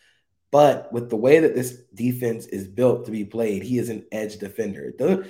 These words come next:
you can, he can put his hand in the dirt if he wants,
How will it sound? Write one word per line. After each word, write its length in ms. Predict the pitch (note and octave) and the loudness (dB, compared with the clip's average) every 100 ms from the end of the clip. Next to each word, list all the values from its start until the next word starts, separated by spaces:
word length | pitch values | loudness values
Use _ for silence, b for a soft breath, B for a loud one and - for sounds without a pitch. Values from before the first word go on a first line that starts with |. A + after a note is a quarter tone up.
| B | B
you 140 | - B3+ | -2 2
can, 160 | A#3+ | 2
he 160 | - - | 2 2
can 160 | C4 F#3+ | 2 2
put 120 | B3 | 2
his 160 | - | 2
hand 240 | - E3+ E3 | 0 -4 -4
in 60 | |
the 80 | B2+ | -4
dirt 480 | - F#3 D3 - - - | 2 4 4 0 -10 -12
if 100 | B2+ | -8
he 120 | G2+ | -8
wants, 580 | E2+ D3 E3+ D3+ - | -2 0 0 -2 -10